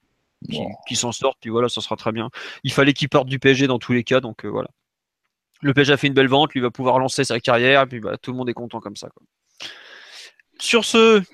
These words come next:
Speaker 1: on va peut-être arrêter ce podcast, puisqu'on est pratiquement une heure et demie d'émission. On vous remercie pour votre fidélité. Vous étiez encore près de six cents ce soir à nous écouter, euh.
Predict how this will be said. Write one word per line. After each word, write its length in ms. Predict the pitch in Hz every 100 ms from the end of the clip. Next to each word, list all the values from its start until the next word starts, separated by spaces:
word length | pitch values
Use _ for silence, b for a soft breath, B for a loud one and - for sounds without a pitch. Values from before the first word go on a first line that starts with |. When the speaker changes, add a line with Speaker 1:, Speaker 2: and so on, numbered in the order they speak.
| -
Speaker 1:
on 80 | 147
va 100 | 160
peut-être 240 | 175 170
arrêter 760 | 156 147 170 175 220 240 - -
ce 160 | -
podcast, 400 | 160 151 - 233
puisqu'on 260 | - - 147
est 140 | 143
pratiquement 360 | - 151 - 165
une 100 | 160
heure 80 | 151
et 20 |
demie 120 | 151
d'émission. 460 | 143 139 135 - 202
On 80 | 220
vous 80 |
remercie 340 | 180 180 - 208
pour 140 | 185
votre 140 | 175 -
fidélité. 460 | 160 151 143 175
Vous 120 | 233
étiez 160 | 160 151
encore 260 | 143 139 135
près 140 | 156
de 60 | -
six 240 | - 170
cents 180 | - 165
ce 140 | 151
soir 180 | 139 147
à 40 | 143
nous 160 | 131
écouter, 420 | 131 139 151 151
euh. 160 | 131